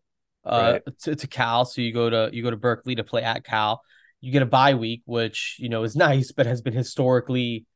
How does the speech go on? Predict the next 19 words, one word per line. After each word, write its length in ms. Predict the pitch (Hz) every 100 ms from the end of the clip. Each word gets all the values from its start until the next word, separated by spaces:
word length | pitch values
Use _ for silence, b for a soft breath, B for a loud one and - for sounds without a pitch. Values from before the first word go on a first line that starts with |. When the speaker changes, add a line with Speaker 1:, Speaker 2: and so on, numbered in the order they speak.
| _
Speaker 1:
terrible 600 | - 147 139 110 104 104 _ _ _ -
for 200 | 113 110
Speaker 2:
Recently, 400 | 107 104 101 90
Speaker 1:
Miami. 140 | 113 b b
Speaker 2:
yeah. 260 | 92 87 82
Speaker 1:
Right. 360 | 120 123 - _ _ _ _
And, 340 | 139 135 131 131
uh, 260 | 131 120 117
recent, 300 | 147 - - 120
recent 400 | 147 156 147 127
history 520 | 107 113 - 110 113 107
has, 140 | 110 -
it's 140 | 127
been 140 | 127 113
terrible. 340 | 113 104 110
And 120 | 123
then 100 | 135
you 80 | 131
go 240 | 135 127